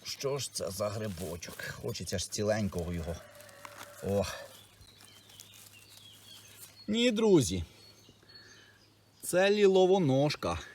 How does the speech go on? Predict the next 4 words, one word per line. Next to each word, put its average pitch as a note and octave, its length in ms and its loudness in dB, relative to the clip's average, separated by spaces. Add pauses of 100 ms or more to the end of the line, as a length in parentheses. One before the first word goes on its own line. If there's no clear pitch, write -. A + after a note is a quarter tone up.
(880)
Це F#3+ 340 4
ліловоножка. C#3+ 1300 6 (640)
Подивіться, A#2 460 2
весною C3 680 2